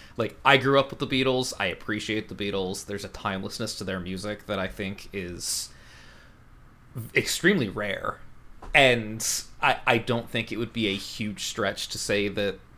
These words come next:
they're the most influential music act of the past, what, sixty years? Like, uh, but, uh, beyond that,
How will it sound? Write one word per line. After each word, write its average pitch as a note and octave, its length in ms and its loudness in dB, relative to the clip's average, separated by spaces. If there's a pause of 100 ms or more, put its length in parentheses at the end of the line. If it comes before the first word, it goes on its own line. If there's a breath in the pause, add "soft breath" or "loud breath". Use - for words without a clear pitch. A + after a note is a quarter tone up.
(360)
they're G#2 240 -2
the G#2+ 200 -4
most G#2 320 -4
influential A2 680 -2
music A#2+ 380 -2
act B2+ 380 4
of B2+ 140 -2
the - 60 -2
past, - 640 2
what, G#2+ 300 2 (420)
sixty - 440 -6
years? E3 680 2 (160)
Like, A2+ 340 2 (520)
uh, F#2+ 420 0 (1160 loud breath)
but, D3 320 6 (140)
uh, G#2 340 4
beyond C#3 440 4
that, A#2+ 360 4